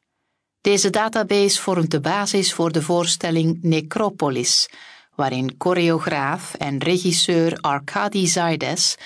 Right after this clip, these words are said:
een onzichtbare stad van de doden probeert te schetsen.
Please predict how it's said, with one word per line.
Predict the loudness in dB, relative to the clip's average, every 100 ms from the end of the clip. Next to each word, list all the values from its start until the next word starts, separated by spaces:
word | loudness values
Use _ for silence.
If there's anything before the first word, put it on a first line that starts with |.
| -18 -10
een | -2 0
onzichtbare | 2 2 2 0 -2 -2 0 0
stad | 0 -2 -2
van | -2 0
de | 0
doden | 2 0 0 -2
probeert | -2 -2 0 0 -2
te | -2
schetsen. | -2 -2 -2 -4 -6 -12